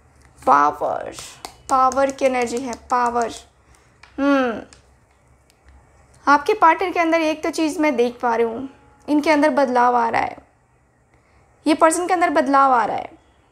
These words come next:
ये पर्सन ऐसे है ना कि मेरे अनुसार से तुम क्यों नहीं चलती हो,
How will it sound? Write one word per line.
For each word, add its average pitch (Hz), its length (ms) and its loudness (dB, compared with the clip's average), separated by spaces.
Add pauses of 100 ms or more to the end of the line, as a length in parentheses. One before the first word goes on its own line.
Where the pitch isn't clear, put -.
(4000)
ये 320 60 2
पर्सन 370 320 0
ऐसे 349 240 -2
है 339 160 0
ना 359 120 0
कि 349 160 -4 (2500)
मेरे 302 200 2
अनुसार 339 380 2
से 349 100 -6
तुम 339 220 -4
क्यों 330 240 -4
नहीं 339 160 -4
चलती 240 400 -4
हो, 240 240 -10